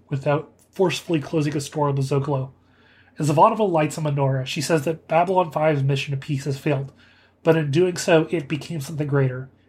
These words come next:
As the war expands, it became their last best hope for victory,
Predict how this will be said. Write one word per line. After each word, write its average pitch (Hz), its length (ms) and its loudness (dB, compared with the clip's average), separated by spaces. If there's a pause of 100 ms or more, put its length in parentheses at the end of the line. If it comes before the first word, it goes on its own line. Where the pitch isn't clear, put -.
As 139 140 2
the 147 100 2
war 175 240 2
expands, 151 640 -2 (720)
it 143 140 -4
became 160 320 0
their 151 200 2
last 147 500 2 (260)
best - 280 4
hope 190 220 -6
for 156 140 -4
victory, 139 640 -4